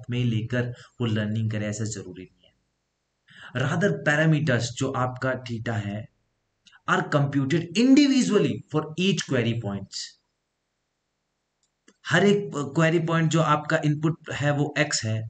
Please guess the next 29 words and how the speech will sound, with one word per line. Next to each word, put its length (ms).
उसके 300
लिए 200
इंडिविजुअली 960
एक 240
हम 240
पैरामीटर्स 720
जो 220
हैं 320
उनको 280
कंप्यूट 500
करेंगे। 420
While 200
computing 480
theta, 320
a 100
higher 300
preference 520
is 260
given 220
to 200
the 100
points 300
in 80
the 180
training 340
set 180
lying 340
in 320
the 200